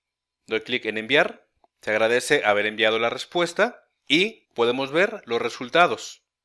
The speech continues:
Y vemos solamente que la última estuvo incorrecta. Me regreso a mi formulario y en respuestas, aquí veo una respuesta y gráficas y detalles de las respuestas que se dieron.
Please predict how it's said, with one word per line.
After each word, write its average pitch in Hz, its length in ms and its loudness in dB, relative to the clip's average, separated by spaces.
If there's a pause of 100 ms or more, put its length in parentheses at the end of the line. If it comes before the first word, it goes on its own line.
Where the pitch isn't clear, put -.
(220)
Y 110 120 -4
vemos 123 340 -2
solamente 151 520 -2
que 113 140 -4
la 110 120 2
última 131 380 -4
estuvo 104 420 -8
incorrecta. 95 640 -10 (240)
Me 104 140 -6
regreso 113 460 -2
a 104 40 -2
mi 104 80 -8
formulario 151 720 0 (840)
y 110 160 -6
en 120 60 -4
respuestas, 170 920 -2 (500)
aquí 120 260 -6
veo 87 420 -4
una 117 220 -2
respuesta 175 840 -4 (300)
y 147 420 0
gráficas 135 640 0
y 139 140 -4
detalles 120 800 0 (520)
de 139 280 0
las 120 140 4
respuestas 151 760 -4
que 117 120 -8
se 110 160 -8
dieron. 90 480 -6